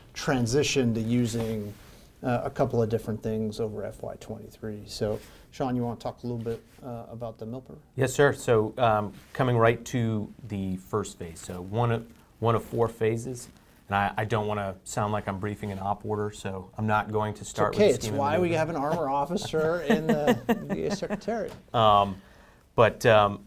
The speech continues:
Speaker 2: as you said, sir, it, for that first phase is predominantly the phasing out of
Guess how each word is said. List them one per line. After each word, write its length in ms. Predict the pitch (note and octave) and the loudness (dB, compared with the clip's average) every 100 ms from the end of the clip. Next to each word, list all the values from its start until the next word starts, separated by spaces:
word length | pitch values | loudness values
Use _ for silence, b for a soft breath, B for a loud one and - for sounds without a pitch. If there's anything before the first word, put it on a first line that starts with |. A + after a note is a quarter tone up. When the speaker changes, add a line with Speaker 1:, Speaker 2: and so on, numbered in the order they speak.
| - | 2
Speaker 2:
as 220 | C3 A#2 | 2 2
you 60 | A#2+ | -2
said, 300 | - A#2 - | 2 2 2
sir, 220 | A2+ A2 | 2 2
it, 280 | G2+ A2+ - | 2 -2 -4
for 160 | B2 | -6
that 260 | A#2 A#2+ A#2 | 4 4 4
first 220 | A#2+ - | -2 0
phase 280 | A#2 G#2+ - | 0 0 -2
is 100 | G2 | -8
predominantly 640 | - G2 G#2 G#2+ G#2 A2 | -6 0 0 0 -2 -4
the 100 | G2+ | -6
phasing 440 | - A2+ G#2 G2 G2 | -4 -2 -2 -4 -4
out 280 | F#2+ F#2+ - | -2 -2 -2
of 580 | G#2 G2 F#2+ F#2+ F#2 | 0 2 2 -2 -8